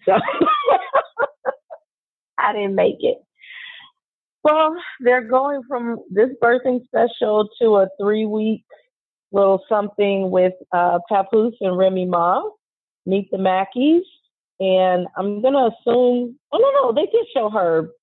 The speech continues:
bump. So I guess this is going to include, you know, her being pregnant, but maybe not necessarily. But she's still pregnant, right? She hasn't, I don't think she's had the baby yet.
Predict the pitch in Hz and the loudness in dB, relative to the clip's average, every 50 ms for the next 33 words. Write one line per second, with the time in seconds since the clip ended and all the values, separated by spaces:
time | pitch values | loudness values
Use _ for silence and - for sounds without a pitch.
0 | _ _ _ _ 170 165 190 196 185 160 123 - - - 170 156 156 160 160 170 | _ _ _ _ -6 -2 0 0 2 0 -2 -4 -4 0 2 2 2 2 0 0
1 | 160 175 - - 175 175 - - 151 147 143 151 147 _ _ _ _ _ _ _ | -2 -2 -2 -4 -6 -6 -4 -4 -4 -4 -4 -4 -8 _ _ _ _ _ _ _
2 | _ _ _ _ _ _ _ - 165 165 165 165 160 - 160 123 151 151 - - | _ _ _ _ _ _ _ 0 0 2 2 0 -2 -2 -2 -4 -4 -4 -4 -2
3 | - 180 170 160 160 151 147 147 151 - _ _ - 143 143 147 143 139 139 139 | 0 2 4 4 4 4 2 0 -2 -6 _ _ -12 -8 -8 -6 -4 -4 -4 0
4 | 147 143 143 143 147 143 139 143 139 - 156 147 143 143 147 143 135 123 - - | 0 0 0 0 0 -2 -2 -2 -4 -2 0 0 0 0 -2 -4 -4 -6 -6 -4
5 | 139 123 123 - - - - - _ _ _ _ - - 151 147 147 143 147 143 | -4 -4 -4 -4 -10 -16 -16 -18 _ _ _ _ -12 -6 -4 -2 -2 -2 -2 0
6 | 143 147 143 143 135 - - 139 143 139 - - 135 _ - 147 143 143 143 143 | 0 0 0 0 -2 -4 -2 -2 -2 -2 -2 -6 -8 _ 0 0 2 2 2 2
7 | 139 143 143 143 139 - _ _ _ _ _ - - 180 - 403 440 - - - | 2 0 0 -2 -4 -8 _ _ _ _ _ -6 -4 0 0 0 0 0 0 2
8 | 262 330 370 - 185 175 165 151 151 131 147 156 170 196 240 233 - - 233 220 | 2 2 2 2 2 0 2 0 0 0 0 2 2 0 0 -2 -2 0 0 0
9 | 196 175 147 - - _ _ _ _ _ _ _ _ _ _ _ _ _ _ _ | 2 0 -2 -4 -6 _ _ _ _ _ _ _ _ _ _ _ _ _ _ _
10 | _ _ - 196 208 202 - 170 - - - - - 127 - - - - - - | _ _ -10 -8 -8 -8 -8 -10 -12 -12 -16 -10 -6 -4 -4 -2 -4 -4 -8 -8
11 | - - - - - - - - - | -8 -8 -8 -12 -10 -8 -8 -10 -10